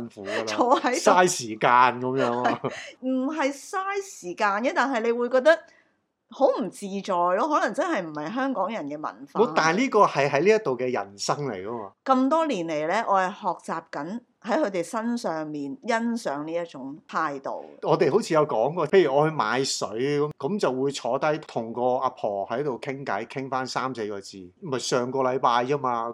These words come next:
Speaker 1: 有個朋友，
Speaker 2: 嗯。
Speaker 1: 係啊，因為佢阿仔要考試，佢等阿仔放學，噉佢就開部摩托嚟，噉又坐喺門口又傾咗兩個鐘咯。
Speaker 2: 但係其實我係好佩服本地人呢，可以有無窮盡嘅話題喎。
Speaker 1: 都係㗎。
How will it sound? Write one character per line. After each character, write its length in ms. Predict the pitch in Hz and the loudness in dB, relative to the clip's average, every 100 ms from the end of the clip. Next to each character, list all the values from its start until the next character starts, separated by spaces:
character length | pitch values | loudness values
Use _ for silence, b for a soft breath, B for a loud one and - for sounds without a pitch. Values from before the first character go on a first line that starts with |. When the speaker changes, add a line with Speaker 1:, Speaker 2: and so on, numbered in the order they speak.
| - | -2
Speaker 1:
有 140 | 127 | 2
個 80 | 135 | 2
朋 300 | 131 113 104 | 2 -4 -2
友， 220 | 110 123 131 | 0 0 0
Speaker 2:
嗯。 260 | 226 214 185 | -8 -8 -2
Speaker 1:
係 80 | 131 | 2
啊， 140 | 139 | 4
因 100 | 175 | 4
為 160 | 160 123 | 2 0
佢 120 | 131 | 0
阿 140 | 131 | -2
仔 180 | 127 117 | 0 -2
要 200 | 147 135 | 0 0
考 260 | 123 104 120 | 0 0 0
試， 320 | 143 - 120 | -2 -4 -4
佢 120 | 123 113 | -4 -2
等 180 | 117 | -2
阿 100 | 131 | -2
仔 120 | 117 107 | -2 -4
放 200 | 113 107 104 | -4 -4 -6
學， 60 | 101 - _ _ b b - | -10 -12 _ _ b b -4
噉 160 | 151 | -2
佢 140 | 175 147 | 4 4
就 100 | 131 | 4
開 240 | 123 160 151 | 6 6 4
部 160 | 139 127 | 0 0
摩 220 | 143 147 | 2 2
托 160 | 127 | 0
嚟， 180 | 110 95 | -2 -4
噉 160 | 127 160 | -6 0
又 180 | 135 117 | 0 0
坐 260 | - 123 | -2 -2
喺 20 | 139 | -2
門 220 | 110 104 | -6 -8
口 140 | 107 | -6
又 180 | 135 107 | -4 -4
傾 160 | - 131 | -4 -4
咗 140 | 135 | -2
兩 180 | 113 104 | -2 -4
個 60 | 110 | -6
鐘 120 | 135 | -4
咯。 40 | 320 | -4
Speaker 2:
但 80 | 370 | -2
係 20 | |
其 220 | 277 254 | -6 -6
實 0 | - | -6
我 120 | 226 | -4
係 100 | 277 | -4
好 180 | 226 359 - _ | -4 -4 -6 _
佩 200 | 247 208 | -4 -4
服 240 | 202 185 - | -4 -8 -8
本 260 | 170 170 277 | -8 -6 -8
地 200 | 233 180 | -6 -8
人 200 | 135 143 | -8 -8
呢， 260 | 220 247 226 | -6 -6 -6
可 140 | 180 | -6
以 160 | 269 269 | -6 -6
有 160 | 180 170 | -8 -8
無 260 | 170 147 | -10 -14
窮 280 | - 151 151 | -14 -14 -12
盡 140 | 156 | -12
嘅 180 | 151 151 | -12 -12
話 260 | 151 135 120 | -12 -14 -16
題 200 | - - 73 - | -14 -16 -16 -20
喎。 120 | - _ _ _ | -20 _ _ _
Speaker 1:
都 240 | 165 175 147 | -2 2 2
係 280 | 107 101 | -2 -6
㗎。 240 | 110 104 | -6 -6